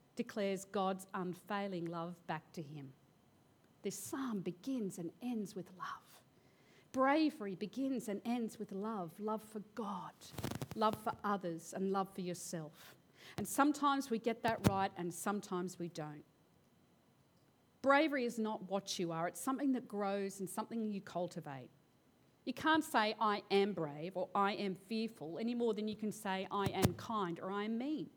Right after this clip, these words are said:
These are character traits. They develop. They grow stronger. But we're not always a hundred percent kind or a hundred percent mean, are we? In the same way, we're sometimes brave and sometimes we're not.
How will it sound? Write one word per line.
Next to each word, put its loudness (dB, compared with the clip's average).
These 2
are -4
character -2
traits. -8
They 6
develop. 2
They 2
grow 6
stronger. 2
But -2
we're 6
not 6
always 2
a 2
hundred 0
percent -2
kind -4
or -2
a 0
hundred -6
percent -6
mean, 0
are -4
we? -8
In 6
the 8
same 8
way, 4
we're -2
sometimes -2
brave 2
and -8
sometimes -4
we're 2
not. 2